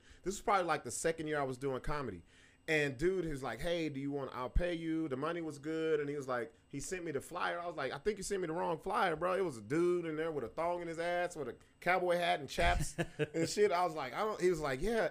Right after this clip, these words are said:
Speaker 1: And it was at, you know where it was at? It was at Leo's. It was at
Speaker 2: Oh,
Speaker 1: Leo's.
Speaker 2: was it
Speaker 1: Yeah.
Speaker 2: Leo's?
Speaker 1: And
Speaker 2: Shit.
Speaker 1: so he wanted me to, to, to host it, like, you know, get the crowd warm until the guys were ready.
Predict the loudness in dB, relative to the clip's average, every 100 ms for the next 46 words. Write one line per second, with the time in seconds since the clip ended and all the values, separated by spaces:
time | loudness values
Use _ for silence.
0 | 2 2 2 2 0 0 0 2 2 0
1 | -2 -2 -2 -2 -2 -2 -2 -4 -14 -20
2 | -20 -20 -20 _ _ _ _ _ _ -2
3 | 0 2 2 2 4 2 2 2 -2 0
4 | 4 6 6 2 0 -2 -4 0 2 2
5 | -2 -12 -20 -20 -8 -4 -2 -2 -2 -2
6 | -2 -4 -4 -10 -12 -10 -6 -6 -8 -10
7 | -8 0 0 0 -4 -6 -6 -12 -8 -8
8 | -10 _ -20 -12 -6 -6 -6 -4 -6 -6
9 | -6 -2 -2 -2 -2 -2 -4 -8 -18 _
10 | -12 -8 -2 0 0 0 2 2 0 -2
11 | 0 2 0